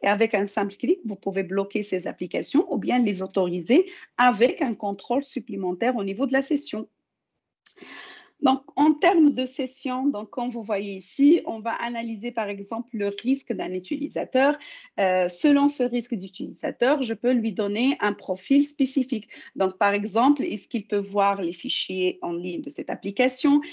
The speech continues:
Est-ce qu'il peut modifier ses fichiers ? Euh, est-ce qu'il peut ouvrir Word ? Est-ce qu'il peut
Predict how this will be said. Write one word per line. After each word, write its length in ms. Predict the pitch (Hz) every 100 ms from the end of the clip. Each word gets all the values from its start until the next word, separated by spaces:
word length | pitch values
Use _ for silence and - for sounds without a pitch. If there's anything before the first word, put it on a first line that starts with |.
| -
Est-ce 200 | 220 233
qu'il 240 | - 247 -
peut 300 | 262 254 233
modifier 600 | 226 214 214 196 - 165
ses 160 | -
fichiers ? 640 | - 240 - - 285 294 - - - -
Euh, 160 | 208 196
est-ce 180 | 262 -
qu'il 200 | 285 -
peut 160 | 277 254
ouvrir 580 | 247 196 233 254 247 196
Word ? 480 | 175 208 254 285
Est-ce 360 | 226 - 247 -
qu'il 220 | 254 220
peut 300 | - 262 262